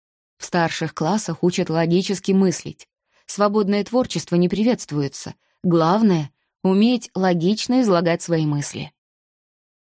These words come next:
Когда Бенуа преподавал в Принстоне, его очень удивляло, что студенты считают его строгим профессором. «Потом я понял, что там принято говорить что-то хорошее даже про худшие работы»,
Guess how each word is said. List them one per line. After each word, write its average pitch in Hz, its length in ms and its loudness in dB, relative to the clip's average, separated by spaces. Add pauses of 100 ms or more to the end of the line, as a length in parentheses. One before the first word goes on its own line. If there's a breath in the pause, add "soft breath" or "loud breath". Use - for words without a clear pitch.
(120)
Когда 180 360 0
Бенуа 170 380 2
преподавал 165 520 -2
в - 100 -12
Принстоне, 170 600 0 (320)
его 262 220 2
очень 269 320 4
удивляло, 254 480 2
что 196 200 -6
студенты 202 560 0
считают 190 580 -2
его 175 160 0
строгим 170 480 0
профессором. 156 680 -4 (920)
«Потом 180 340 2
я 170 160 2
понял, 196 380 0
что 156 200 -6
там 160 200 0
принято 170 380 2
говорить 156 400 0
что-то - 320 -6
хорошее 160 560 -2
даже 185 320 0
про 190 140 0
худшие 175 520 -2
работы», 151 500 -4